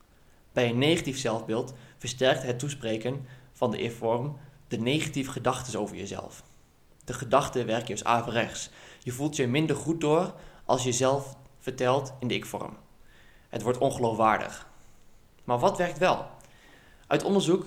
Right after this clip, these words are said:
van psycholoog Ethan Kross van de Universiteit van Michigan blijkt dat je jezelf met name moet aanspreken om het geloofwaardig te maken. Degenen die een voornaam gebruikten, presteerden beter tijdens een speech. En,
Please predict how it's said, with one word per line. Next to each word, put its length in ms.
van 140
psycholoog 640
Ethan 260
Kross 400
van 160
de 80
Universiteit 760
van 140
Michigan 460
blijkt 280
dat 140
je 60
jezelf 400
met 180
name 240
moet 160
aanspreken 640
om 80
het 100
geloofwaardig 500
te 100
maken. 320
Degenen 360
die 120
een 60
voornaam 360
gebruikten, 640
presteerden 400
beter 400
tijdens 220
een 120
speech. 320
En, 300